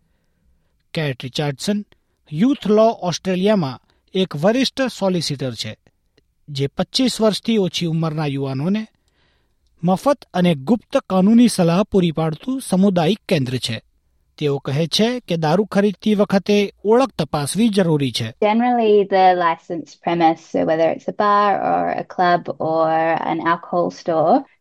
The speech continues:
Speaker 2: they're required to check an I D or evidence of age document to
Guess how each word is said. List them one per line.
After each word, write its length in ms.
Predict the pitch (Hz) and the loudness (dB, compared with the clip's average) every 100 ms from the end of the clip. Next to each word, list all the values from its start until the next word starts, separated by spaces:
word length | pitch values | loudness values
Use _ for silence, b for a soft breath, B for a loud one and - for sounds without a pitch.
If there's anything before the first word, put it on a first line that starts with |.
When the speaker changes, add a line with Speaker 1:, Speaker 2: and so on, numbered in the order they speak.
| - | -2
Speaker 2:
they're 240 | 190 180 | 0 2
required 440 | 190 - 196 202 | 0 0 2 0
to 120 | 196 190 | 0 -2
check 280 | - 190 196 | 0 -2 0
an 160 | 190 180 | -2 0
I 120 | 185 | 0
D 160 | 185 190 190 | 0 2 4
or 120 | 185 180 | 4 2
evidence 360 | 185 180 185 - | 0 -2 -4 -6
of 120 | 185 | -2
age 260 | - 180 175 | 0 0 0
document 460 | 185 180 - 180 175 | -2 -4 -4 -6 -6
to 120 | - | -8